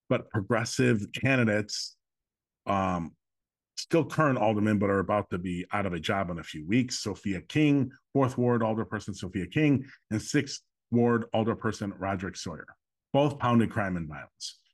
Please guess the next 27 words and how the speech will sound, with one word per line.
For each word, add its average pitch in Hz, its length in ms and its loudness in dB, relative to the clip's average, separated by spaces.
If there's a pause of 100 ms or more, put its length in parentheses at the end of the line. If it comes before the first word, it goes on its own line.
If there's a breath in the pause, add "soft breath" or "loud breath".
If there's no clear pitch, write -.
Sophia 135 480 0
King 139 400 2
was 113 160 0
head 135 240 0
of 131 100 0
the 117 60 -2
Progressive 107 600 -4 (140)
Caucus. - 640 -2 (2250)
Roderick 117 340 0
Sawyer, 143 320 4
I 135 40 4
don't 123 120 2
think 117 160 -2
he 110 60 -2
is 107 120 -2
anymore, 113 380 0
but 110 140 -4
at 107 80 -4
one 120 180 -2
point 117 240 -2
he 104 80 -4
was 98 160 -8
head 104 100 -4
of 101 60 -8
the 90 60 -10
Black 104 320 -6
Caucus 107 440 -2